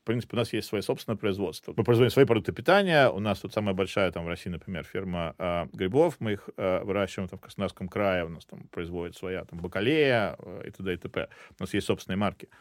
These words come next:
В этом случае нам может быть немножко проще, потому что мы можем, наверное, больше контролировать, а, эффективность производства, соответственно, ну, и, и, и цены, как бы, которые мы получаем от, от производителя. С другой стороны, мы, естественно, закупаем очень много. В этом случае, ну,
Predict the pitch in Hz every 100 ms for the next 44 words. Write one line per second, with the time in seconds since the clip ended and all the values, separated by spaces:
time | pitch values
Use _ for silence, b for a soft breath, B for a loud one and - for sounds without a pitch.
0 | B B B B 104 165 175 - 151 127
1 | 107 113 113 110 104 107 - 104 139 160
2 | 117 95 110 120 117 - 101 80 107 107
3 | 113 107 101 101 92 87 107 - 80 87
4 | 90 87 85 80 76 - - 82 78 73
5 | - - 98 - - 156 160 143 - 117
6 | 104 107 101 - 85 85 82 92 - -
7 | 90 82 76 - - 90 80 76 - 76
8 | 85 - - 107 87 80 _ _ - 80
9 | - - 82 85 80 82 76 _ 92 87
10 | - 92 76 80 76 - 90 - 80 85
11 | 82 - - 98 113 156 123 110 107 101
12 | B B B B - 120 - 104 90 95
13 | 92 151 180 156 135 139 131 101 113 117
14 | 107 113 104 101 98 95